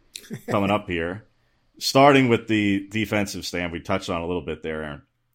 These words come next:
Uh, what do you, from the big picture of it, what do you take from it? And to the specifics of it, what do you take from it?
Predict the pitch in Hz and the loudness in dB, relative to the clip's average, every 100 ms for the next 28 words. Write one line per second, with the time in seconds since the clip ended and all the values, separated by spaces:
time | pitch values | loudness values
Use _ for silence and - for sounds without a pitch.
0 | - 85 85 80 - _ _ _ _ _ | -10 -8 -6 -8 -10 _ _ _ _ _
1 | _ _ _ _ 107 139 147 139 127 131 | _ _ _ _ 2 2 4 2 6 6
2 | 127 120 110 - _ _ _ _ 95 90 | 4 0 -2 -8 _ _ _ _ -20 -20
3 | _ _ _ _ - 120 110 92 165 120 | _ _ _ _ 0 2 2 6 4 4
4 | 127 - 104 95 87 85 - _ _ _ | 0 0 -2 -2 -2 -4 -10 _ _ _
5 | _ _ _ 90 104 101 98 95 104 98 | _ _ _ -4 -4 -2 -2 -2 -2 -2
6 | 98 95 90 87 _ 90 90 - 101 90 | -2 -6 -6 -8 _ -6 -6 -6 -6 -4
7 | 92 85 82 80 - _ _ - - 98 | -4 -4 -6 -10 -16 _ _ -14 -8 -4
8 | - 127 113 - 78 67 - 80 80 78 | 0 0 -2 -8 -10 -10 -14 -14 -12 -12
9 | - 80 - 80 76 | -10 -12 -10 -12 -12